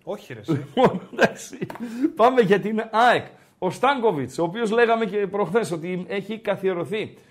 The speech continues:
Speaker 2: ε, στην εντεκάδα της αεκ. Δηλαδή, η αεκ αυτή τη στιγμή, ενώ δεν συνέβαινε κάτι τέτοιο, έχει βασικό και αναπληρωματικό τερματοφύλακα. Σε κάποια φάση ήταν στο πενήντα πενήντα.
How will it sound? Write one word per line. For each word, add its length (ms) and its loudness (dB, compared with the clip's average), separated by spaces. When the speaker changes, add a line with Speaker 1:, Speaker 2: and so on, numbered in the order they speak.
Speaker 2:
ε, 160 -6
στην 440 -6
εντεκάδα 600 -2
της 240 -8
αεκ. 120 -2
Δηλαδή, 380 -2
η 160 -2
αεκ 200 -2
αυτή 200 -6
τη 60 -6
στιγμή, 540 -6
ενώ 220 -6
δεν 200 0
συνέβαινε 460 -6
κάτι 200 -8
τέτοιο, 340 -4
έχει 300 -2
βασικό 720 2
και 100 -10
αναπληρωματικό 640 -6
τερματοφύλακα. 760 -4
Σε 160 -14
κάποια 240 -2
φάση 160 -2
ήταν 140 -6
στο 120 -6
πενήντα 420 -4
πενήντα. 540 -6